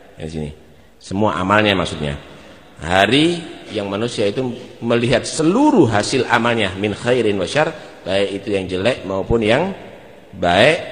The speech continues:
wa yaqulul kafir, dan orang kafir saat itu menyatakan, ya laitani, harf tanbih, aduh, seandainya aku, kuntu, aku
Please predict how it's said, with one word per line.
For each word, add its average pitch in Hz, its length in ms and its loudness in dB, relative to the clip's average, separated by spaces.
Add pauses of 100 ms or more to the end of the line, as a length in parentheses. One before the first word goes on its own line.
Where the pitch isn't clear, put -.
(320)
wa 92 80 2
yaqulul 104 560 2
kafir, 98 400 0
dan 90 160 -2
orang 92 320 -6
kafir 107 400 -4
saat 80 240 -4
itu 95 400 -4
menyatakan, 90 560 -4
ya 107 320 -4
laitani, 78 880 -8
harf 98 240 -2
tanbih, 85 480 -6
aduh, 107 320 -4 (560)
seandainya 113 880 0
aku, 104 480 -4
kuntu, 110 800 -2
aku 95 400 -4